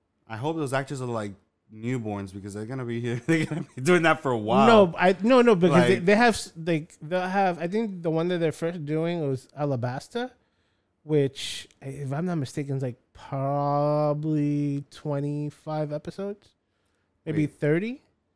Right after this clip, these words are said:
Speaker 1: Alabasta, but the Alabasta took a while to build up to that. It wasn't
Speaker 2: Thirty.
Speaker 1: just
Speaker 2: It was, like, no, but just from beginning to end, I think it was, like, thirty or forty episodes. Thirty episodes.
Speaker 1: Alabasta. Wait, no,
Speaker 2: Alabasta
Speaker 1: Alabasta was
Speaker 2: is the one that were, yeah.
Speaker 1: Isn't that when they finally get into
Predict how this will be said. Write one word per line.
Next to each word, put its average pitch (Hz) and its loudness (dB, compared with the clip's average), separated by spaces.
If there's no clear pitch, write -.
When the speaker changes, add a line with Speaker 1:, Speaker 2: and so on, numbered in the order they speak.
Speaker 1:
Alabasta, 110 -10
but 107 -6
the 107 -10
Alabasta 123 -8
took 104 -14
a 101 -8
while 104 -8
to 120 -10
build 92 -12
up 123 -10
to 143 -12
that. 90 -12
It 95 -16
wasn't 101 -16
Speaker 2:
Thirty. 151 0
Speaker 1:
just 98 -20
Speaker 2:
It 170 -4
was, 165 0
like, 160 -2
no, 190 4
but 147 2
just 151 2
from 165 2
beginning 156 4
to - 0
end, 151 2
I - 2
think 160 -2
it - 2
was, 143 0
like, 135 0
thirty 139 2
or 135 -2
forty 120 -4
episodes. 78 -14
Thirty 139 0
episodes. - -18
Speaker 1:
Alabasta. 110 -4
Wait, 135 2
no, 127 2
Speaker 2:
Alabasta 135 0
Speaker 1:
Alabasta 127 -4
was 113 -2
Speaker 2:
is 143 2
the 151 4
one 151 4
that 156 4
were, 151 0
yeah. 202 -2
Speaker 1:
Isn't 151 4
that 165 6
when 156 4
they 127 0
finally 131 -4
get 120 -4
into 120 -8